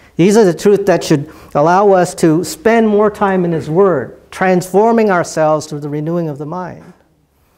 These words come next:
This should motivate us to look at how we treat each other, extending grace, caring, loving, forgiving, because these things happen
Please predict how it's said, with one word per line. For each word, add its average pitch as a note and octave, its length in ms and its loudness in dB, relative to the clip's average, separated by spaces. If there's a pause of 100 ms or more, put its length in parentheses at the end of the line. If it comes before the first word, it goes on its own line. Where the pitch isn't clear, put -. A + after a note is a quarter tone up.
(100)
This A3+ 240 2
should F#3+ 320 -4 (240)
motivate G3+ 500 2
us F#3+ 180 -2
to F3 240 0 (280)
look G#3 260 2
at A#3+ 100 -6
how A3+ 220 -2
we G#3 140 0
treat B3+ 300 -6
each G3 280 -4
other, C3 340 -8 (600)
extending B3 640 -2
grace, A3 500 -4
caring, A#3+ 580 0
loving, G3+ 560 0
forgiving, F3+ 800 -4 (680)
because E3+ 340 0
these G#3 220 -2
things G3+ 280 -2
happen F#3 760 -6